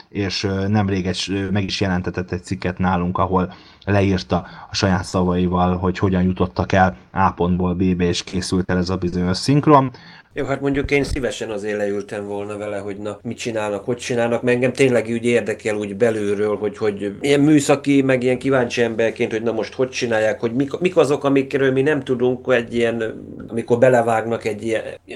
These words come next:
Speaker 2: ö, egy ilyen komoly munkába. Jó, én is tudom, mert ha nem is ilyen hasonló, de valamit az időnként csinálgatok. Aki csak így ilyen amatőr szinten, ők meg azért tényleg elhivatottan itt nekiállnak.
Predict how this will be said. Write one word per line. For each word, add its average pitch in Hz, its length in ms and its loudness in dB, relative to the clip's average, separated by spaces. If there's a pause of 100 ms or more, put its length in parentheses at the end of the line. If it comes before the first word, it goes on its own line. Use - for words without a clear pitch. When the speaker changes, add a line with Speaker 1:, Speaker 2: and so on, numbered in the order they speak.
(100)
Speaker 2:
ö, 110 520 4
egy 117 180 0
ilyen 117 320 4
komoly 120 340 4
munkába. 110 800 0 (300)
Jó, 113 300 2
én 117 180 0
is 104 120 -4
tudom, 110 240 -2
mert 104 260 -2 (340)
ha - 160 -6
nem 110 140 2
is 104 160 -2
ilyen 104 140 2
hasonló, 101 500 2
de 98 100 0
valamit 98 400 0
az 98 140 0
időnként 95 480 0
csinálgatok. 107 800 2 (380)
Aki - 220 -4
csak - 180 -4
így 104 120 -4
ilyen 110 140 2
amatőr 120 360 4
szinten, 113 300 0
ők 110 140 4
meg 107 160 -2
azért 110 280 2
tényleg 107 360 0 (220)
elhivatottan 107 760 2
itt 98 160 0
nekiállnak. 104 760 2